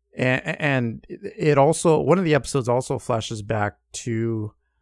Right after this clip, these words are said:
uh, Wilson Fisk as he's a kid. It explores his relationship with his father. Um, in that, in that cartoon series, uh, Wilson Fisk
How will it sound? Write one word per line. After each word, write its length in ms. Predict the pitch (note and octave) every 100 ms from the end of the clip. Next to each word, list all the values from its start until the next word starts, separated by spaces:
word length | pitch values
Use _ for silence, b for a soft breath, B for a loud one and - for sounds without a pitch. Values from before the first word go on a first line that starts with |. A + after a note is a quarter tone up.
| _ _
uh, 280 | - G2+ G2
Wilson 360 | G#2+ A2 - A2+
Fisk 360 | - A2+ A#2 - - _ _ _
as 280 | - A#2 A2+
he's 160 | C3+ C3
a 60 |
kid. 380 | C3+ B2 A2+ C3+ G#3+ G3
It 160 | A#2
explores 680 | B2+ B2 - B2+ A#2 A#2+ A#2+
his 540 | - B2+ A2+ A2 A2 - b b b
relationship 720 | - A2 A2+ - A#2+ - B2+
with 260 | A2+ G#2+ G#2
his 180 | B2 -
father. 520 | - G#2+ G2+ G#2+ A#2+ _ _ _ _ _ _
Um, 480 | - G#2 G2+ G2+ F#2 - _ _ _ _ _ _ -
in 160 | C3
that, 280 | A#2+ A#2+ B2 -
in 160 | B2+
that 160 | A#2+ A2+
cartoon 480 | C3+ A#2 - C3+ A#2
series, 800 | - A#2+ A2+ A2 G2+ - - - -
uh, 480 | G#2+ G#2 G2+ G2 - _ _ _ _ -
Wilson 320 | A#2+ A#2+ A#2
Fisk 500 | - A#2+ A2 -